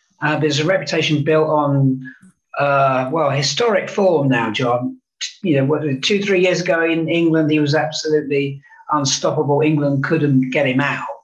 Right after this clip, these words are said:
Now, since that series ended all that time ago, he's top scored in the first innings once. Uh, and when we're talking about top bats, we're always talking about the first innings, okay?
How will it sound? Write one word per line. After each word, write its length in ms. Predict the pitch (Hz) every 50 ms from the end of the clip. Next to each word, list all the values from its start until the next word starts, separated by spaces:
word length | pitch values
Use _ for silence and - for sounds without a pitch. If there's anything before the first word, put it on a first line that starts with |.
| _ _ _ - - - - _
Now, 140 | - 151 151
since 360 | 135 - - 220 202 165 -
that 160 | 202 - -
series 380 | - - 190 175 160 160 151 151
ended 400 | 160 175 175 175 156 143 151 139
all 120 | 139 139 139
that 220 | 139 135 - -
time 260 | - 156 151 143 135
ago, 200 | 131 127 120 120
he's 240 | 135 135 135 - - _ _ _
top 240 | - 190 - - -
scored 360 | - - - 156 147 143 143
in 180 | 139 143 135
the 60 | 131 135
first 300 | 165 156 143 139 - 151
innings 380 | 139 143 135 131 127 127 127
once. 580 | 143 170 151 131 - - - - - - - - - - - - - - _ _ _ _
Uh, 60 | -
and 340 | 139 139 135 131 131 131 139
when 100 | 156 156
we're 120 | 151 151 151
talking 240 | 190 185 175 170
about 280 | 156 151 156 151 147 -
top 280 | - - 170 160 - -
bats, 420 | 156 139 131 127 - - - -
we're 100 | 147 151
always 300 | 151 170 180 175 165 175
talking 180 | - 175 156 160
about 220 | 151 147 127 135
the 180 | - - - 165
first 360 | 156 143 139 - - - -
innings, 640 | 160 151 147 131 110 104 104 107 104 - - - _ _ 131
okay? 480 | 120 110 - - 127 117 117 113 -